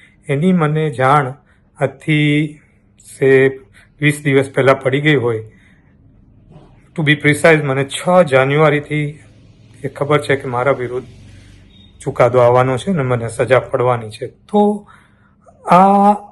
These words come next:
કોર્ટનું અપમાન છે, એ અપમાન હું નથી કરતો. ના-, નામદાર કોર્ટનું અપમાન કોર્ટમાં બેસેલા જજ સાહેબ અને એમના નજીકના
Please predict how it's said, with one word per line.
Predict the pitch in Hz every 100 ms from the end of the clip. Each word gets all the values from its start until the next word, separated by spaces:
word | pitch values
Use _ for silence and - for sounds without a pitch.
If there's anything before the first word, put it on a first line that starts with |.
| - - -
કોર્ટનું | - 170 175 185 190
અપમાન | 202 143 - 185 170 135
છે, | - 143
એ | 160 170
અપમાન | 151 - 180 143
હું | 107 185
નથી | 190 180 -
કરતો. | 123 - - 98 _ _ _ _ _ _ _ -
ના-, | 147 - - - _ -
નામદાર | 117 127 151 170 170
કોર્ટનું | - 156 156 180
અપમાન | 185 - - 156 165 196 - _ _ _ _ _
કોર્ટમાં | - 160 165 180 170
બેસેલા | 143 143 165 151
જજ | 104 - 156 156
સાહેબ | - 170 123 123
અને | 139 185
એમના | 185 180 185
નજીકના | 156 127 135 135 165 165 156